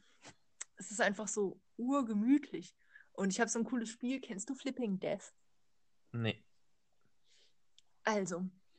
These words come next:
Speaker 1: ähm, man spielt Penny. Penny ist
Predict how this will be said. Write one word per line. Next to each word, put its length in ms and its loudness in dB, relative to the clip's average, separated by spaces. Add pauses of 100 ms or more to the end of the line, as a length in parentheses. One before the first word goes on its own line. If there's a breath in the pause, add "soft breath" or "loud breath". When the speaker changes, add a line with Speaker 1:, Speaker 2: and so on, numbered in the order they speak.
(800 loud breath)
Speaker 1:
ähm, 580 2
man 160 0
spielt 380 -2
Penny. 440 -4 (1160)
Penny 500 -2
ist 560 -6